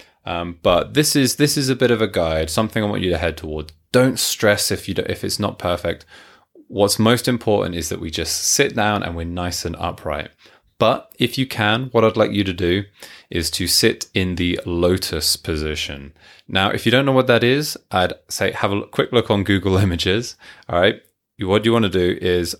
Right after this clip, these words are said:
uh, the lotus position, but I would recommend the half lotus position. So what that is, is you wanna put one leg on the floor, get that knee down touching the floor.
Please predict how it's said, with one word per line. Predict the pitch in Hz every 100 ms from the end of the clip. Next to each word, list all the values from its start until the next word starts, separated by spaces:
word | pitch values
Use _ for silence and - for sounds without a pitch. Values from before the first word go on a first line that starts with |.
| -
uh, | 90
the | - 90
lotus | 92 104 - 90
position, | - 85 85 - 82
but | 80 98 - _ -
I | 131
would | 123
recommend | 117 - 104 101 95 90
the | 92 90
half | - - 104 95 95 -
lotus | 82 80 80 78
position. | - 80 76 73 76 76 - -
So | - 101
what | 113
that | 131 127
is, | 135 135
is | 113
you | 104
wanna | 98
put | - 95
one | 101 127
leg | 127 123
on | 120
the | 120
floor, | - 107 127
get | 127 110
that | 104 107
knee | 98 95
down | 87 87
touching | 87 95 85 92
the | 80
floor. | - 85 87